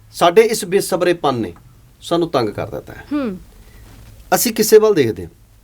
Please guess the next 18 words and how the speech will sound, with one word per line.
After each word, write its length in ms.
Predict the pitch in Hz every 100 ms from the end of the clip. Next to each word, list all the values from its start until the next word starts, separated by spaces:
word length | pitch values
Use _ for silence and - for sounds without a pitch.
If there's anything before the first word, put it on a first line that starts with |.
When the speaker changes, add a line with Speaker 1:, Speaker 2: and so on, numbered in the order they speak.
| _ _ _ _ - _ - _ -
Speaker 1:
ਉਹ 60 | 127
ਫਲਾਣਾ 280 | 113 107 113
ਬੰਦਾ 240 | 107 107
ਬੜਾ 440 | 95 82 80 62 - - - -
ਅੱਗੇ 200 | 107 113
ਵਧ 160 | 85 90
ਗਿਆ। 200 | 90 - -
Speaker 2:
ਹੂੰ। 320 | 247 240 208 196 196 - - - -
Speaker 1:
ਉਹ 60 | 139
ਫਲਾਣੇ 260 | 101 104
ਬੰਦੇ 180 | 110 113
ਕੋਲ 120 | 131
ਚਾਰ 240 | 120 120 110
ਪੈਸੇ 380 | 95 87 110
ਆ 80 | 107 -
ਗਏ, 80 | - - - - - - - -
ਉਹਦੇ 200 | 160 180
ਕੋਲ 340 | 175 175 170